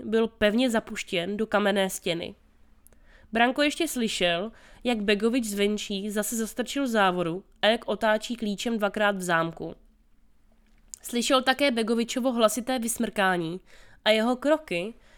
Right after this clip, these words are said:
které se pomalu vzdalovaly. A už tu byl strach. Branko byl najednou úplně sám a bylo mu najednou nesmírně úzko. Vrhl se ke dveřím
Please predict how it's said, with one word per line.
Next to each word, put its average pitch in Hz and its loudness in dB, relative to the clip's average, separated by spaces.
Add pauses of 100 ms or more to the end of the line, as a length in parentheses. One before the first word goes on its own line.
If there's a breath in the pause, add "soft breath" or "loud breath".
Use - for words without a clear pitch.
(160 soft breath)
které 220 2
se 202 -2
pomalu 226 0
vzdalovaly. 160 -6 (1120)
A 190 -4
už - -6
tu 220 -4
byl 185 -2
strach. 165 -10 (1120)
Branko 208 0 (1200)
byl 202 0
najednou 202 2
úplně 226 -2
sám 220 0
a 220 -4
bylo 208 2
mu 214 2
najednou 208 2
nesmírně 214 -2
úzko. - -10 (880 soft breath)
Vrhl 240 4
se 320 0
ke 226 -2
dveřím 185 -4